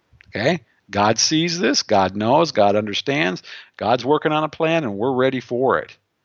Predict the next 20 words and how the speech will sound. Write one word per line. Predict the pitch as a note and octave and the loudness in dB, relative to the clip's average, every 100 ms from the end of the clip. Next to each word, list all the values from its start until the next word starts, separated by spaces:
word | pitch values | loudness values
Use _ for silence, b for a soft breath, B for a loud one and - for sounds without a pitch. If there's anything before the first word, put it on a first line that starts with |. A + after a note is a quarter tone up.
| B B B B - | B B B B -2
Now, | C3 | 0
here | B2+ F#3 | 2 2
we | F#3 | 2
go. | F3 E3 G2 | 4 2 2
How | - C#3+ | 0 0
did | F#3 E3+ | 0 0
God | D#3 D#3 | 0 0
hear | C#3 D#3+ | -2 -6
this? | G#2+ - | -8 -10
Well, | G#2+ F#2+ D#3+ | -8 -8 -8
let's | A3+ F3 | -10 -4
go | A3+ | -2
to | F#3+ | 0
Exodus | D3 F3+ G3+ C3 - | 0 -2 -4 -4 -4
chapter | - A#2 - | -4 -4 -4
six, | G#2+ - G#3 - | -6 -4 -4 -6
verses | B2+ A2 G2+ | -10 -10 -10
five | - A2+ F#2+ | -2 -2 -2
through | - F#2+ | -8 -6
nine. | A#2+ D#3+ F#2+ | 0 0 0